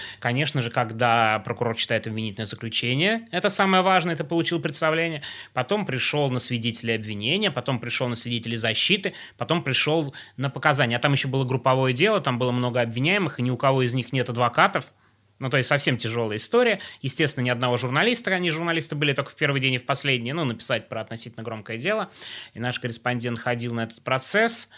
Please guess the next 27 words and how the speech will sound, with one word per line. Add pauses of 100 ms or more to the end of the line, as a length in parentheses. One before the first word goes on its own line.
(500)
и,
говорит,
ходил,
ходил,
написал
большую
заметку.
Причём
такую
вот,
ну,
вот (300)
такую
классическую
заметку,
что
услышал
в
суде. (260)
Версия
обвинения,
противоречия,
которые
увидели (160)
адвокаты
по
назначению,